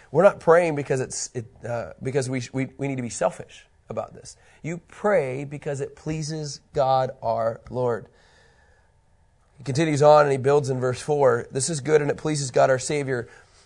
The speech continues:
Now listen to this. God our Savior wants, which I love that line, God our Savior wants everyone to be saved.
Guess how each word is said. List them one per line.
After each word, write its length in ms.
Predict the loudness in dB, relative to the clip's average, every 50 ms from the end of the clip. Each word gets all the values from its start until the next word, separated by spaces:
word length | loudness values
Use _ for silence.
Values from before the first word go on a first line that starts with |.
| _ _ _ _ 0
Now 120 | 2 2
listen 200 | 2 0 0 -2
to 60 | -4
this. 260 | -4 -6 -8 -10 -16 _ _ _ _ _ _ _ _ _ _ _ _ _ -2 6
God 300 | 8 10 10 10 10 8
our 180 | 6 4 2
Savior 460 | 2 4 4 4 4 4 2 -2 -2 0
wants, 500 | 2 2 2 2 -2 -4 -12 -16 -18 _ -20 -20 -20 _ -6
which 180 | -6 -6 -4 2
I 100 | 2 4
love 300 | 4 8 8 8 8 8
that 200 | 6 4 4 4
line, 380 | 0 -2 0 -2 -4 -6 -12 -18 -8 0
God 200 | 4 4 4 6
our 100 | 4 2
Savior 640 | 2 4 6 6 6 6 2 -4 -4 -4 -6 -6 -10 _ _ _ 0
wants 220 | 2 2 2 2 4
everyone 400 | 2 2 4 4 2 2 2 2
to 80 | 2
be 100 | -4 -4
saved. 440 | 0 2 2 0 0 -2 -10 -20 _